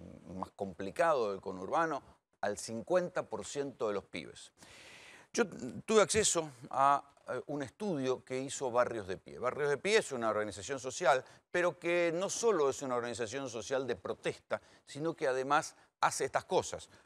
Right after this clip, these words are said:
Promueve comedores y dentro de los comedores, por ejemplo, se tomaron el trabajo de hacer un estudio nutricional de cómo están los pibes. Los midieron, índice de masa corporal, talla, peso. Sí, ahora les voy a contar cuáles son las,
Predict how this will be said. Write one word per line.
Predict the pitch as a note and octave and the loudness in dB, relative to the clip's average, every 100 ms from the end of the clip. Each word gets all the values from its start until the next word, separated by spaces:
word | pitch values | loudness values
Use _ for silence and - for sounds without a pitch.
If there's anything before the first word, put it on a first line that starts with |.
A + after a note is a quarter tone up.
| _ | _
Promueve | - A#2+ C3 B2+ A2 | 2 4 4 4 4
comedores | A2 B2+ F3 B2 A2 - - - - | 2 4 6 6 2 -8 -20 -14 0
y | G3+ | 4
dentro | F3+ B3+ A3 D#3+ C#3 B2+ | 6 6 4 0 2 2
de | A2+ | 2
los | A2 | 2
comedores, | B2 B2+ D#3 A2+ | 0 4 4 4
por | - B2 | 0 -2
ejemplo, | - C#3+ B2+ C#3+ - - | -2 -4 2 0 0 -12
se | - D#3 | -8 -4
tomaron | F#3+ A#3 A3+ | 0 0 0
el | F3 | 0
trabajo | F3 E3+ C#3+ C3 | 4 4 4 0
de | |
hacer | C3 F3 | -2 -2
un | D#3+ C#3 | -4 -4
estudio | - - D#3+ E3 D3 | -8 -8 -6 -2 -2
nutricional | C3 G2 A#2 - C3+ F#3+ B2+ | -4 -4 -6 -4 0 4 4
de | G#2 | 2
cómo | - G3+ E3+ | -2 -2 0
están | E3+ | 0
los | D3 | 0
pibes. | - G#3+ B2 F#2 - - | 0 0 2 0 -6 -2
Los | G#3 | 0
midieron, | G3+ A3+ A3 C3 G2+ - - | 2 6 6 6 2 -4 -16
índice | B2+ B2+ B2 B2 | -8 -6 -2 0
de | A#2 | 2
masa | B2 A#2+ | 0 0
corporal, | A2+ A2 C3+ E3 D3 A#2 | 0 0 2 6 6 6
talla, | - D#3 B2 G#2+ | 6 6 6 4
peso. | - D3+ C3 - G#2+ - _ | 4 2 2 0 -2 -4 _
Sí, | - | -4
ahora | G#2+ D3 | -2 0
les | E3+ | 2
voy | F3 | 2
a | |
contar | D#3+ D3+ F3 D#3 | 2 4 4 4
cuáles | D#3 C3 | 0 -2
son | D3+ | -4
las, | C3+ | -6